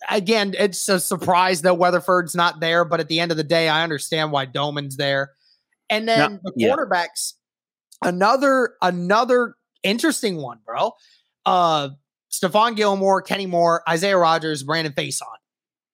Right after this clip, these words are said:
Speaker 1: We all knew those were the four. And then the back two guys,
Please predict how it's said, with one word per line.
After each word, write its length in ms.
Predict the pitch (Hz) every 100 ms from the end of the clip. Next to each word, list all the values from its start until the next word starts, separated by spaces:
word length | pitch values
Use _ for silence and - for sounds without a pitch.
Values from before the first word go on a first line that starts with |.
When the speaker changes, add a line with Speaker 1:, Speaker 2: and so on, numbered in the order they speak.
| _ -
Speaker 1:
We 100 | 175
all 180 | 185 220
knew 160 | 214 202
those 200 | 190 170
were 80 | 180
the 80 |
four. 340 | - 160 123 - - - _
And 180 | 190 220
then 160 | 233 233
the 160 | 202 - _
back 340 | 151 202 285 -
two 260 | 269 294
guys, 600 | 254 285 359 262 277 -